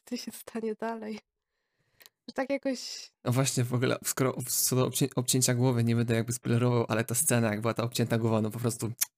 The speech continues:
Speaker 2: palce lizać. Tam
Speaker 1: <laughs>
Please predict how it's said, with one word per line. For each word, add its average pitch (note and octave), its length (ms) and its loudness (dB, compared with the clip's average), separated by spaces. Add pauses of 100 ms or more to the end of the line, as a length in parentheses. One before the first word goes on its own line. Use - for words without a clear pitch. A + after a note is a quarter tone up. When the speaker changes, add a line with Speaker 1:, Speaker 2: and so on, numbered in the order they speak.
(720)
Speaker 2:
palce A2+ 320 0
lizać. A#2 300 6 (360)
Tam A2 360 0
Speaker 1:
<laughs> - 180 -8